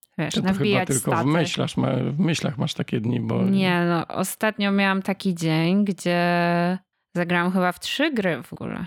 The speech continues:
Speaker 1: także da się.
Speaker 2: No ale to jeden raz. To, to nie jest raczej reguła. To się zdarzyło po prostu.
Speaker 1: Nie, no to się zdarza, ale na przykład jak są trzy osoby, a nie cztery,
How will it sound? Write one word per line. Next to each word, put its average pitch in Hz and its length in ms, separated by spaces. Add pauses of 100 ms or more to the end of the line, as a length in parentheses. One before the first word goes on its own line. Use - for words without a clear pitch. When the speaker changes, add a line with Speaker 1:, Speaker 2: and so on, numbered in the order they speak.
(140)
Speaker 1:
także 160 280
da 262 240
się. - 180 (160)
Speaker 2:
No 131 140
ale 120 160
to - 160
jeden - 360
raz. - 580 (140)
To, - 180 (500)
to - 120
nie 247 120
jest 214 240
raczej 123 320
reguła. 117 420 (180)
To - 120
się - 140
zdarzyło 160 520
po 156 140
prostu. - 420
Speaker 1:
Nie, 190 160
no 175 120
to 254 160
się 240 160
zdarza, 220 440
ale 196 220
na 196 100
przykład 196 280
jak 185 140
są 180 140
trzy - 260
osoby, 170 340
a 156 140
nie 151 180
cztery, 185 500